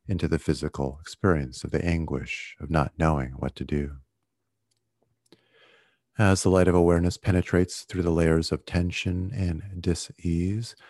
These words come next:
we encounter a clarity of purpose that would forever elude us if we work solely on trying to unravel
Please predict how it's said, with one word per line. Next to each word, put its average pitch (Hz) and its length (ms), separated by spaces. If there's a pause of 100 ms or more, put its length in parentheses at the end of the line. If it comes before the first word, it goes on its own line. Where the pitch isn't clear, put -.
(520)
we 131 80
encounter 143 560
a 110 120
clarity 117 600
of 107 200
purpose - 680
that 87 160
would 87 260
forever 104 420
elude 95 380
us 71 300 (560)
if 98 100
we 92 80
work 85 220
solely 101 480
on 85 100
trying 78 380
to - 160
unravel 76 680